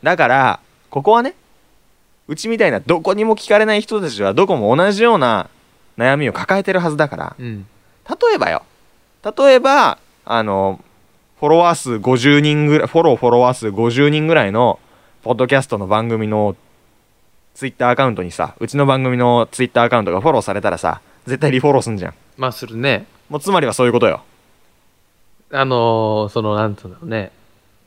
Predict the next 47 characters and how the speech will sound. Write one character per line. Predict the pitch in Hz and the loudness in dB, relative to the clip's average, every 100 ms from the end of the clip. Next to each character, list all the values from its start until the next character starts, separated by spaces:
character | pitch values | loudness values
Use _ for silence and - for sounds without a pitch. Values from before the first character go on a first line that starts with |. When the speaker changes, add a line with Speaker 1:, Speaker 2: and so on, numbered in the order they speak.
| _ | _
Speaker 2:
弱 | - 120 175 | -8 -2 0
小 | 165 151 | 2 2
ポ | 151 | 0
ッ | - | 0
ド | 147 | 0
キ | 151 | 0
ャ | 127 | 0
ス | |
ト | 151 | 0
勢 | 110 113 | 2 2
で。 | |
Speaker 1:
そ | 156 | 4
う | 160 | 4
そ | 151 | 4
う | |
そ | 147 | 4
う | 139 | 4
そ | 123 - - | 2 0 -2
う。 | |
弱 | 123 147 - | 0 0 0
小 | 196 196 | 0 2
ポ | 185 | 2
ッ | 165 | 2
ド | 185 | 2
キ | 190 | 2
ャ | |
ス | 185 | 0
タ | 156 135 | 2 2
ー | |
で、 | 120 139 95 - - | 4 2 0 -8 -6
あ | 107 | -4
の、 | 101 | -2
徒 | 135 | 0
党 | 135 165 | 4 4
を | 165 | 4
組 | 175 135 | 2 0
ん | |
で、 | 104 101 87 - _ _ _ _ _ _ _ _ _ _ _ | 2 2 2 -6 _ _ _ _ _ _ _ _ _ _ _
そ | 104 | -14
の、 | 95 101 | -8 0
で | 135 | 2
か | 185 | 4
い | 170 | 2
と | 120 | 0
こ | 95 | -2
の | 90 | -2
ね、 | 107 170 | -2 -4